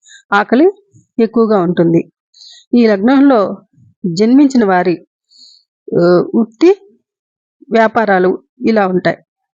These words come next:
వీరు ఉద్యోగాల కన్నా వ్యాపారంపై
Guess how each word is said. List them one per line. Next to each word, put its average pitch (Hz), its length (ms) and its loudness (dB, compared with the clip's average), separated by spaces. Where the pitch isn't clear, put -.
వీరు 214 540 0
ఉద్యోగాల 285 480 0
కన్నా 240 260 -4
వ్యాపారంపై 220 640 -2